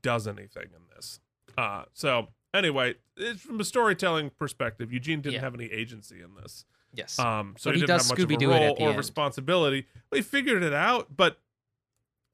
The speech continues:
Speaker 1: I think I briefly said before, this episode would have been much better had they just ended it with the final scene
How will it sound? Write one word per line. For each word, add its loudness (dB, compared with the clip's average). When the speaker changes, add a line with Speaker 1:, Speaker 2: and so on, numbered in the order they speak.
Speaker 1:
I 4
think -4
I -2
briefly 2
said -6
before, 0
this 6
episode 2
would 2
have 2
been 2
much 2
better 0
had 4
they 4
just 0
ended 2
it 0
with -2
the -6
final 0
scene -6